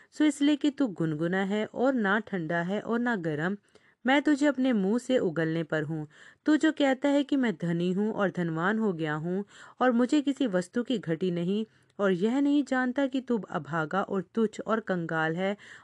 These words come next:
और अंधा और नंगा है, इसीलिए मैं तुझे सम्मति देता हूँ कि आग में ताया हुआ सोना मुझसे मोल ले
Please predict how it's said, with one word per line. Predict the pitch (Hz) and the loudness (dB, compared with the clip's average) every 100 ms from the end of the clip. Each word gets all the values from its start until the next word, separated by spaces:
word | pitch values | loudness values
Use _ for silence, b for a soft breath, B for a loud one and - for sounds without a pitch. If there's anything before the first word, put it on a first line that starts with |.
| - | -2
और | 262 | -2
अंधा | 196 185 165 214 | 0 0 2 2
और | 233 226 | 2 0
नंगा | 202 151 151 160 | 0 -2 -2 -4
है, | 185 208 220 b b - | -4 -6 -8 b b -2
इसीलिए | 285 - 311 320 | 0 4 4 4
मैं | 302 | 4
तुझे | 277 254 269 | 2 0 0
सम्मति | 247 185 170 - 240 | 0 -2 -2 -2 0
देता | 226 214 226 | 0 2 0
हूँ | 226 | 0
कि | 240 254 | -2 -4
आग | - 170 185 | -2 0 0
में | 214 240 | 0 -2
ताया | - 160 170 | 0 0 2
हुआ | 190 208 226 | 0 0 -2
सोना | - 185 165 165 | -2 -2 -2 -2
मुझसे | 175 180 208 | -2 -2 -2
मोल | 180 165 208 | 0 0 2
ले | 208 165 208 | 2 2 0